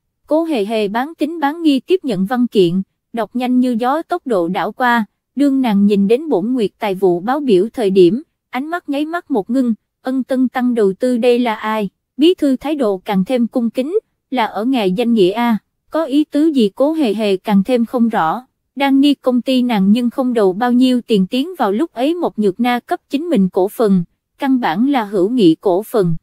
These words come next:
Doãn phu nhân chú tư một số tiền, là dừng ở ngài danh nghĩa, bí thư giải thích nói, đáy mắt dấu không được hâm mộ, đều đã ly hôn,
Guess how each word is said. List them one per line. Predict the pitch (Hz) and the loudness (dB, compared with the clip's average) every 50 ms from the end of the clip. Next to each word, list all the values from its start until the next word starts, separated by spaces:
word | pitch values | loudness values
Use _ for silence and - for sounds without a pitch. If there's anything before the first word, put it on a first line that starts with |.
| _ _ _ _ - | _ _ _ _ -10
Doãn | 233 226 185 214 254 | -6 -4 -2 -2 -2
phu | - - 311 | 0 2 2
nhân | 294 262 254 254 240 247 220 | 2 2 2 2 2 2 2
chú | - 294 330 - - | 0 -2 -4 -2 -2
tư | 302 277 254 | 0 0 2
một | 240 233 196 175 | 4 2 2 0
số | - - 302 330 370 - | -2 -2 -2 -2 -2 0
tiền, | - 240 214 190 180 170 - _ _ _ _ - | 2 2 2 2 2 0 -4 _ _ _ _ -8
là | 247 247 226 | -4 -2 -2
dừng | 202 190 226 202 190 | 0 0 0 -2 -2
ở | - 185 214 | -2 -4 -2
ngài | 254 277 247 214 190 | -2 0 0 0 -2
danh | 180 247 233 226 226 | -2 -2 -2 -2 0
nghĩa, | 220 196 160 156 185 233 - _ _ _ _ _ | 2 4 2 2 0 -4 -10 _ _ _ _ _
bí | - 285 320 339 | 2 2 2 2
thư | - 294 269 254 | 2 2 0 0
giải | 226 226 190 202 | 0 0 -2 -4
thích | - - 330 _ - | -4 -6 -6 _ -2
nói, | 262 233 240 247 294 370 415 _ _ _ _ _ - | -2 0 0 0 0 -2 -2 _ _ _ _ _ -8
đáy | 254 269 269 302 | -4 -2 -2 -2
mắt | 302 320 330 - - | -2 -6 -8 -6 -4
dấu | 247 254 269 311 | -2 -2 -2 -2
không | 320 - - 262 254 233 | -2 -4 -4 -2 0 0
được | 226 190 - | 0 0 0
hâm | - 254 233 233 | -2 -4 -2 0
mộ, | 226 208 185 170 170 170 180 _ _ _ _ _ | 0 2 0 0 -2 -4 -8 _ _ _ _ _
đều | - 254 277 247 | -2 0 0 0
đã | 185 190 190 262 | 0 0 2 2
ly | 302 302 269 | 4 4 2
hôn, | 226 220 247 226 214 180 | 2 4 4 4 4 4